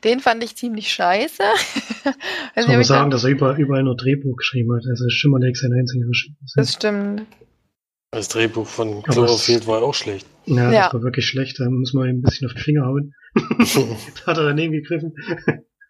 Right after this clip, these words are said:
Speaker 1: Daniel Brühl auch nichts rausgeholt, obwohl ich den gerne mag.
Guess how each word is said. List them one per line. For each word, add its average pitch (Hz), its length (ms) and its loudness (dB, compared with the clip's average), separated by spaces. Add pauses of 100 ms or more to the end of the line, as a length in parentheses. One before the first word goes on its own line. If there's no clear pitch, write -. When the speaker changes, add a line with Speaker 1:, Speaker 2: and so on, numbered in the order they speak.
(120)
Speaker 1:
Daniel 240 320 0
Brühl 240 220 2
auch 214 220 0
nichts - 460 -6 (240)
rausgeholt, 240 640 2
obwohl 220 200 -2
ich 220 100 -6
den 202 160 -4
gerne 202 260 -2
mag. 226 420 2